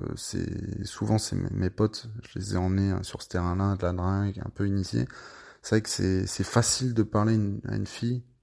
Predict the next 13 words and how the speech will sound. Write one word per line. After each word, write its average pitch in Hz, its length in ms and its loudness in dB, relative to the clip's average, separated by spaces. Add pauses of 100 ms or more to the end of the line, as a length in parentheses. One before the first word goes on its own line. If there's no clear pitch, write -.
(240)
euh, 104 80 -2 (100)
qui, 107 560 -6 (320)
qui - 140 -4
ne 107 100 6
nous 110 160 6
plaît 107 140 6
pas. 104 240 -2 (560)
C'est - 200 -4
toujours 110 360 0
plus, 113 320 0
euh, 95 180 4
détendu, 107 640 2 (720)
euh, 98 640 -2